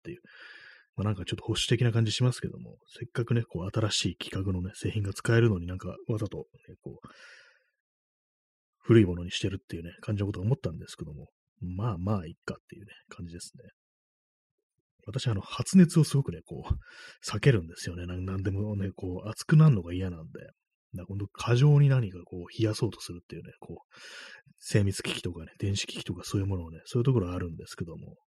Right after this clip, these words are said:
なんかそれもあってね、こう、熱くなるものをパソコンにつけるのやめようみたいなね、そんなことを思ってね、結局、なんかこう、普通のやつにしちゃいましたね。全然嬉しくないですね。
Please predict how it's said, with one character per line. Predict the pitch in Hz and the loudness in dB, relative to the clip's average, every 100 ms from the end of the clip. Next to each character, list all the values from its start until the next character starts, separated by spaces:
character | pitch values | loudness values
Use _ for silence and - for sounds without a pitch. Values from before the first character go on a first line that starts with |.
| _ | _
な | - | -8
ん | 92 | -8
か | |
そ | - | -2
れ | 113 | 0
も | 120 | 2
あ | 117 | 0
っ | |
て | - - | -2 -14
ね、 | 123 | -16
こ | - - | -18 -20
う、 | _ _ - | _ _ -14
熱 | - - | -12 -2
く | 139 | 2
な | 123 | 2
る | 98 | 0
も | 98 | -4
の | 101 | -6
を | 85 - _ _ _ | -8 -12 _ _ _
パ | 107 | -6
ソ | 104 | -2
コ | |
ン | 110 | -2
に | |
つ | 104 | 0
け | 120 | -2
る | |
の | 92 | -2
や | 92 | -2
め | |
よ | 113 | -2
う | 113 | -2
み | 107 | -8
た | - | -18
い | - | -16
な | - | -16
ね、 | - _ - - - - - | -18 _ -20 -20 -18 -20 -10
そ | - | -2
ん | 113 | 2
な | |
こ | 107 104 | 2 0
と | |
を | 90 | -4
思 | 85 | -8
っ | |
て | 85 - | -14 -14
ね、 | 69 - | -16 -16
結 | - - | -18 -12
局、 | 90 82 76 _ _ | -12 -12 -16 _ _
な | - | -20
ん | |
か | 92 _ - | -20 _ -12
こ | 87 82 - | -10 -10 -16
う、 | _ _ _ _ _ _ _ _ _ _ _ | _ _ _ _ _ _ _ _ _ _ _
普 | - | -8
通 | - | -2
の | 101 | -2
や | |
つ | - | -2
に | 104 | -2
し | |
ち | 120 | 0
ゃ | |
い | |
ま | 117 | 0
し | 127 | -2
た | - | -6
ね。 | 85 - _ 104 | -10 -14 _ -4
全 | 101 135 | 4 8
然 | 131 | 8
嬉 | 135 | 8
し | - | 4
く | |
な | 95 | -2
い | 92 | -2
で | 87 | -6
す | - | -12
ね。 | 82 | -14